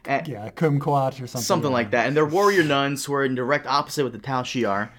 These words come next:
Speaker 2: It, it, it's either the name of a, of a, of a Romulan sect or it's a Jedi. <laughs> That's, that's a lost Jedi.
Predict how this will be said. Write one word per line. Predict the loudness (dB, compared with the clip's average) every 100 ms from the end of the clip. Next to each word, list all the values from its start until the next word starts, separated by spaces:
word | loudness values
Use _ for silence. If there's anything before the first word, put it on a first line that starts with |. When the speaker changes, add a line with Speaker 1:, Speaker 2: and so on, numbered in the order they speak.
| -20
Speaker 2:
It, | -2 2
it, | 4 2 2 2 2
it's | 6
either | 8 8 6
the | 4
name | 2 2 2 2
of | 0
a, | -2 -4 -8 -20 _ -8
of | -4
a, | -2 -2 -4 -10 _ _ -6
of | -4
a | -2 -4 -8 -16 -6
Romulan | 2 4 4 2 0 -4
sect | -4 -2 -2 -4 -6
or | -4 -4
it's | -4
a | -8
Jedi. | -8 -6 -2 0 0 0 0 -2
<laughs> | 0
That's, | 0 2 -2 0 0 2
that's | 0 0 -4 -6 -6
a | -4
lost | 0 2 2 -2
Jedi. | -8 -4 -2 -2 -2 -6